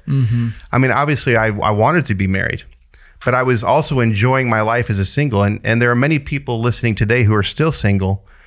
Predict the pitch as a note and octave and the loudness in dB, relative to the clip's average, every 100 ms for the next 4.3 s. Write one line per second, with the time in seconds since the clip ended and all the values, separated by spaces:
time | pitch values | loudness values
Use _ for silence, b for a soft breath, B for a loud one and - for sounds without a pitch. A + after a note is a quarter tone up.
0 | b b B2 C3+ D3 - B2 D3 D#3+ E3 | b b 0 2 2 0 0 2 2 2
1 | E3 D#3 F3+ D#3 B2 A2 G#2+ G#2+ G#2+ G#2 | 2 2 2 0 0 2 2 2 0 0
2 | C3+ C#3+ C3+ C3+ D#3 B2 C3+ C3 A#2+ G#2 | 2 0 0 0 0 0 0 0 2 2
3 | B2+ C3+ B2+ B2 C#3 C3+ G#2 G2+ - - | 2 2 0 2 0 2 2 2 0 0
4 | G2+ G2 | 0 -2